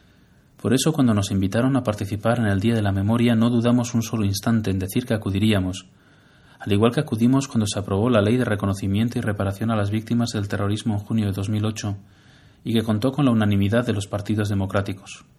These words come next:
Y usted también votó a favor. Y dijimos entonces, y decimos ahora, que aguantaríamos la emoción y el dolor por el recuerdo del sufrimiento padecido,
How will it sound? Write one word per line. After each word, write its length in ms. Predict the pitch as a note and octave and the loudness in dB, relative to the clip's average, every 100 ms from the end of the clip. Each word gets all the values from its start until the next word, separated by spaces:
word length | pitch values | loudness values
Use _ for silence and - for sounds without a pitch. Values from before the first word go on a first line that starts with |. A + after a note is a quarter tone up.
| _ _ _ - - - - | _ _ _ -20 -20 -14 -6
Y 80 | |
usted 240 | G2+ - A2+ | -4 0 0
también 340 | G#2 G2+ G#2+ | 2 2 2
votó 200 | G2+ G2+ | 0 -2
a 40 | G2 | -4
favor. 340 | - F#2 - - _ _ _ - - _ _ _ - _ - - - - | -6 -10 -10 -18 _ _ _ -20 -20 _ _ _ -20 _ -20 -20 -20 -8
Y 80 | A2+ | -4
dijimos 380 | A2+ C3 E3 C3+ | -2 0 0 0
entonces, 580 | G#2+ C3+ C3+ G#2+ G2+ - | 0 0 0 0 -4 -2
y 40 | |
decimos 400 | G2 G2 A#2 G#2+ | -2 0 0 0
ahora, 420 | G2+ G#2+ G2 G2 - - - - - - | 0 0 0 -4 -10 -20 -20 -20 -20 -8
que 100 | G#2+ | -2
aguantaríamos 540 | G#2+ G#2+ A#2+ D3+ D3 | 0 0 2 2 0
la 60 | A#2 | 0
emoción 460 | G2+ G2+ B2+ C3+ | 0 -2 0 0
y 60 | C3 | 2
el 100 | G2+ | 2
dolor 300 | G2 A2+ C#3+ | 2 2 0
por 160 | A#2 G2 | -2 -2
el 100 | F#2+ | -2
recuerdo 380 | G2 A#2 C3+ | -2 -2 -2
del 80 | A#2 | -2
sufrimiento 520 | - G2+ G2+ G#2+ A2+ | -4 -4 -2 -2 -2
padecido, 560 | A#2+ G2+ G2 B2 A2 | -4 -2 -2 0 0